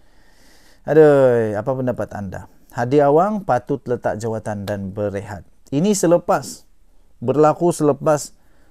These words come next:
mimpi dia itu, mimpi dia berjumpa dengan Rasulullah yang memang sekarang ini hangat di seluruh Malaysia. Ha, sampai bekas pemimpin pas, Datuk Muhammad Nokai Ahmad.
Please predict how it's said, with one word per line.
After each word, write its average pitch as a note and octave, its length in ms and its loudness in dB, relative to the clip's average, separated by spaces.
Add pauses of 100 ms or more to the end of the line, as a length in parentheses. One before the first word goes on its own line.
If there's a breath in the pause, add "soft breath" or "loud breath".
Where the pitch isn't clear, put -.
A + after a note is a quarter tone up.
(160)
mimpi D3+ 720 0
dia C#3+ 240 2
itu, D3 320 -2 (140)
mimpi C#3+ 1000 -4
dia C3 560 0
berjumpa B2 880 -8
dengan A2 640 -10
Rasulullah B2+ 960 -6 (420 soft breath)
yang C3 220 -2
memang C3+ 480 -4
sekarang A#2+ 500 -10
ini B2 160 -8
hangat C3+ 540 -10
di B2 160 -12
seluruh B2 400 -10
Malaysia. B2+ 480 -8 (1200)
Ha, E2+ 160 -16
sampai B2 480 0
bekas B2 640 -4
pemimpin A#2 580 -6
pas, - 480 -14 (240)
Datuk C#3+ 480 2
Muhammad C3 540 -8
Nokai B2 840 -6
Ahmad. - 480 -10